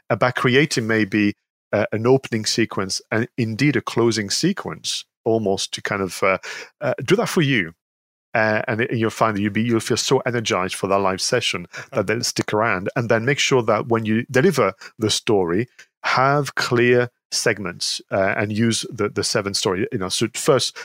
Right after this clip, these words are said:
Speaker 1: tell me about the stranger, then tell me about how they've coped, and tell me about why it was so difficult. But what you can do,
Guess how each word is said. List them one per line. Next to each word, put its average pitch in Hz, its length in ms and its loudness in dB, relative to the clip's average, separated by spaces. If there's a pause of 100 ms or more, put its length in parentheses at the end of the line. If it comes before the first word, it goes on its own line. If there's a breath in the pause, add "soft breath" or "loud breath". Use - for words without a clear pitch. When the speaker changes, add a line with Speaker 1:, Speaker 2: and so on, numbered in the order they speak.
Speaker 1:
tell 147 120 0
me 156 100 2
about 135 240 2
the 117 80 0
stranger, 92 560 -2 (380)
then 117 180 0
tell 135 160 0
me 139 100 4
about 117 480 0
how 107 320 0
they've 95 220 -4
coped, 85 320 -4
and 98 120 -10
tell 113 140 -2
me 110 80 0
about 107 260 0
why 104 140 2
it 98 80 0
was 98 100 0
so 98 160 -2
difficult. 95 600 -2 (300 loud breath)
But 120 80 2
what 135 160 4
you 113 100 -2
can 160 300 0
do, 92 240 -4